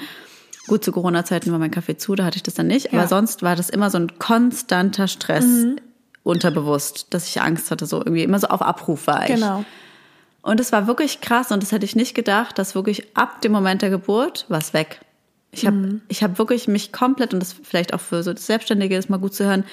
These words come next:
Speaker 1: ich konnte mich wirklich entspannen, gut, weil ich auch ein gutes Team hatte und weil ich dafür vorher gesorgt
Speaker 2: Ja.
Speaker 1: habe, dass ich mir das freischaffen konnte. Und das kann ich euch wirklich nur empfehlen, weil diese Zeit ist ganz wichtig, sich die
Speaker 2: Ja.
Speaker 1: zu nehmen. Ich konnte wirklich abschalten und
Speaker 2: Mhm.
Speaker 1: hab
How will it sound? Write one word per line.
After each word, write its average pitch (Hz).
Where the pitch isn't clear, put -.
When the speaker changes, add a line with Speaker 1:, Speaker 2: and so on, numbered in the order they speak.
Speaker 1:
ich -
konnte 190
mich 185
wirklich 220
entspannen, 185
gut, 196
weil 165
ich 175
auch 160
ein 165
gutes 202
Team 214
hatte 214
und 175
weil 160
ich 160
dafür 160
vorher 185
gesorgt 175
Speaker 2:
Ja. 226
Speaker 1:
habe, 254
dass 180
ich -
mir 180
das 180
freischaffen 175
konnte. 208
Und 170
das -
kann 185
ich 180
euch 175
wirklich 202
nur 202
empfehlen, 202
weil 202
diese -
Zeit 165
ist -
ganz 165
wichtig, 269
sich -
die 254
Speaker 2:
Ja. 226
Speaker 1:
zu 220
nehmen. 247
Ich 208
konnte 196
wirklich 214
abschalten 247
und 220
Speaker 2:
Mhm. -
Speaker 1:
hab 233